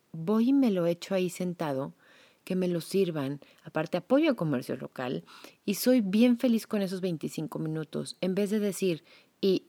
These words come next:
yo sé que me estoy mordiendo la lengua, seguro que sí, y no decir, "Voy por el café, entonces de ahí me paso a recoger el cuadro, de ahí voy al súper, pago en el banco, y de ahí llego al trabajo, y saliendo del trabajo voy al ejercicio", pero de ahí,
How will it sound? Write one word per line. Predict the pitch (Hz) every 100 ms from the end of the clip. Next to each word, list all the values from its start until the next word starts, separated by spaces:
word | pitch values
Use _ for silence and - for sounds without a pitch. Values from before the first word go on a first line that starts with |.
| -
yo | 98 170
sé | 190 220
que | 233
me | 220
estoy | - 185
mordiendo | 185 180 175
la | 175 156
lengua, | 156 160 147
seguro | - 175 156 214 214
que | 160
sí, | - 156 - - - _
y | 202
no | 196
decir, | 196 196 - 196 - _ -
"Voy | 156 185
por | 208
el | 220
café, | 220 247 285 294 -
entonces | 180 175 185
de | 185
ahí | 202
me | 196 190
paso | 208 196
a | 196
recoger | 180 160 175 185
el | 170
cuadro, | 214 196 190 175
de |
ahí | 180 190
voy | 208 226
al | 226
súper, | - 233 - 208 - - - _
pago | - 190 214
en | 220
el | 233
banco, | 240 247 214 196 - - -
y | - 208
de | 196
ahí | 196 208
llego | 214 240 208
al | 220 214
trabajo, | 233 233 233 - 214
y | -
saliendo | 185 185 202 240
del |
trabajo | 233 226 202 190
voy | 175 147
al | 147
ejercicio", | 147 175 240 233 220 226 - - -
pero | 226 233
de | 220
ahí, | 185 202